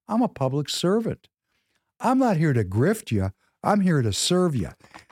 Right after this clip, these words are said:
Think if we all got into that Kennedy mold. Ask not what your country can do for you, but what you can do for your country. You know, for my whole life, it kinda sounded trite.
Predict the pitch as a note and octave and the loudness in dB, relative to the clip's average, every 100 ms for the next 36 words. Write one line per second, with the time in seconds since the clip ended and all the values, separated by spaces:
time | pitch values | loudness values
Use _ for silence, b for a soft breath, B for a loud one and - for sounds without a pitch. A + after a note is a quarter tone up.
0 | _ - D#4+ D4 G#3+ A3 G3 F#3+ D#3+ F3 | _ 0 2 2 2 2 4 2 2 2
1 | E3 C#3+ C3+ C3 A2+ - A#3 A3+ E3+ B2+ | 4 2 2 2 0 0 0 2 2 2
2 | G#2+ F#2+ D#2 - b b b b - E3 | 2 0 -4 -8 b b b b -2 0
3 | E3+ - E3+ F#3 D3 C#3 B2+ - D3+ D3 | 2 0 2 2 0 -2 -2 0 -2 0
4 | B2 B2 A2+ B2+ - A#2+ D#3+ B2+ G#2 A#2 | -2 -2 0 -2 0 0 0 0 0 0
5 | B2 E3 - C3 C3 B2+ A#2 A2 - F3 | -2 -4 -4 -2 -2 -4 -4 -4 -2 -2
6 | F3+ G2 b b b D4+ C4+ - F#3 E3+ | -2 -6 b b b 0 0 2 2 4
7 | F#3+ F3+ F#3+ D3+ G#2+ - C#3+ B2 - C3 | 4 4 2 2 -2 -2 0 0 0 0
8 | G#2 - G3 E3 F2+ | 0 0 0 0 -2